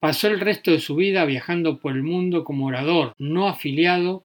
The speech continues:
y en el proceso se hizo ampliamente conocido como un pensador original e independiente sobre temas filosóficos, psicológicos y espirituales.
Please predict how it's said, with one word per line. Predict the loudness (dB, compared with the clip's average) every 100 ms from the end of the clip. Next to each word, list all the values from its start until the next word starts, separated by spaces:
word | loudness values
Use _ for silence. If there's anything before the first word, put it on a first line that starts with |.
| -4
y | 2 2 2
en | -4 -6
el | -6
proceso | -8 -2 0 2 0 -4 -4
se | 0 4
hizo | 4 2
ampliamente | -2 0 -2 0 0 0 -2
conocido | 0 -2 -2 0 0 0
como | -4 -4
un | -4
pensador | -4 -4 -4 -2 0 -2
original | -4 -6 -6 -2 0 0 -4
e | 4 4
independiente | 6 2 0 0 -2 2 2 2 -4 -6
sobre | -4 -4 -2
temas | -4 -4 -6 -8
filosóficos, | -10 -6 -4 -4 -6 -6 -6 -6
psicológicos | -2 -2 2 4 4 4 -2 -4 -2
y | -2
espirituales. | -4 -6 -6 -8 -10 -10 -14 -20